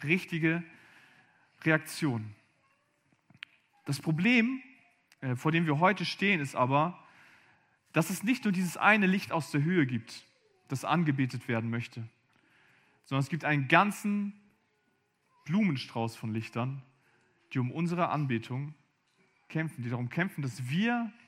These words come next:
dem Ehre bringen. Bestimmt habt ihr dieses Phänomen schon einmal gesehen, eher so im Sommer.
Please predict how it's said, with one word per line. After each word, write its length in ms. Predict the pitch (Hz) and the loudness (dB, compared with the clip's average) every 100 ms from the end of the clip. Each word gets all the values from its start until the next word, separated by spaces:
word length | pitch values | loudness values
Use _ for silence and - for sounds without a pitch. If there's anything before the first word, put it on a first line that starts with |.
| - | -2
dem 260 | 147 156 156 - | 0 0 -2 0
Ehre 220 | 156 127 | 0 0
bringen. 360 | 117 101 104 - _ _ _ _ _ _ _ _ _ _ _ - - - _ _ _ _ _ _ _ _ _ _ _ _ _ _ _ _ _ _ | -6 -12 -14 -18 _ _ _ _ _ _ _ _ _ _ _ -20 -20 -20 _ _ _ _ _ _ _ _ _ _ _ _ _ _ _ _ _ _
Bestimmt 360 | 156 - 294 226 | 0 2 4 4
habt 180 | 208 190 | 4 4
ihr 60 | |
dieses 280 | 170 185 185 | 2 0 0
Phänomen 420 | - 170 156 156 | 0 2 2 0
schon 180 | - - | -2 -4
einmal 240 | 117 120 120 | -4 -2 -4
gesehen, 440 | 113 117 104 104 - _ _ _ _ _ - _ - | -4 -4 -4 -8 -16 _ _ _ _ _ -20 _ -4
eher 180 | 127 131 | -2 0
so 120 | 123 | 0
im 80 | 120 | -2
Sommer. 480 | 123 127 107 101 | -2 0 -2 -4